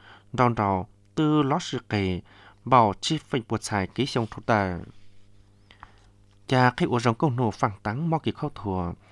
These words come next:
Cô viết cỏ chùa. Sư hà thao, hành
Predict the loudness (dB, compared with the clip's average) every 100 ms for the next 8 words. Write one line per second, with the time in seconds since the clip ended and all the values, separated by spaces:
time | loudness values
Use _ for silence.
0 | -20 -20 -20 -6 0 0 0 -2 -2 0
1 | 0 -2 -6 _ -20 -20 -14 -4 0 0
2 | 2 4 4 2 -6 _ -6 -4